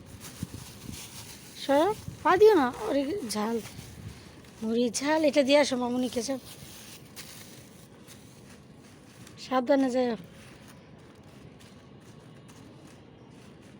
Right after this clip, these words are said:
এই আজকে এত রোদ উঠছে ছাদে, মানে,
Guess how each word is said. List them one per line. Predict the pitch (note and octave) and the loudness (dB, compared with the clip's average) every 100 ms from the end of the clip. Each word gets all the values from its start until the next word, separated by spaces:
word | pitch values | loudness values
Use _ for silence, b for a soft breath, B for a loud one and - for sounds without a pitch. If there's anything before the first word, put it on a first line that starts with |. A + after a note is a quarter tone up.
| - - - - - - - - - - - D4 | -20 -20 -20 -20 -20 -20 -20 -20 -20 -20 -10 -2
এই | D4 C4+ | 2 2
আজকে | C4+ - C4+ | 2 2 2
এত | B3+ D#4 D4 | 2 2 2
রোদ | C#4+ C#4 | 2 0
উঠছে | G#3+ - D#4 C#4 | -4 -6 -6 -4
ছাদে, | C#4 C4+ B4 G#4+ - - - - - B B B - - - - - A#3+ | -6 -4 -4 -4 -14 -20 -20 -20 -20 B B B -18 -18 -18 -16 -6 -4
মানে, | A#3+ B3+ | -2 0